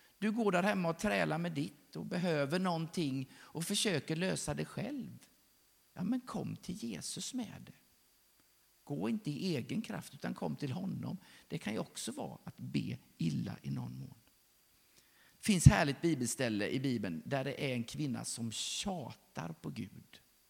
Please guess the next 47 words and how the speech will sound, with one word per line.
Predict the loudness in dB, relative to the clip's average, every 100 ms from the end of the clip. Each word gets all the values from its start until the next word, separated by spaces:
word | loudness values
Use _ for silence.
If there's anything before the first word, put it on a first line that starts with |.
| _ _ _ _ _ _ _ _ _ _ _ _
Hon | -2
går | 0 0
och | 0
knackar | 0 0 2 2
på | 2
en | 2
dörr | 2 2 2 0
och | -2
ber | 2 2 4 2
om | 2 0
hjälp. | -2 -4 -6 -8
Hon | -4 -2
ber | -2 -2 -2
om | -4
hjälp | -4 -6 -4
och |
hon | -4
knackar. | -2 -2 -2 -4 -4 -4
Och | -14 -6 -2
så | 0
till | 2
slut | 0 4 2 2
säger | 0 0 0 -2 -4
mannen | -2 0 0 0
där | -2
inne, | -2 -4 -8 -12 -20 -20 -20 -20 -10
"Ja, | -6 -2
hon | 0 0
får | 0 -2 -2
som | -2 0 2
hon | 2
vill | 2 0 -2
då | -6
för | -4 -4
hon | -6 -4
är | -4
så | -4 -8 -8 -8
tjatig." | -8 -6 -8 -10 -14 -8 -8 -8 -20 _ _ _ _
Jag | -8 -2
tror | -2 0
det | 2
ligger | 0 0 0
något | 0
hemlighet | 2 2 2 0 -2 -2
i | -4
det | -4
också. | -4 -8 -12 -12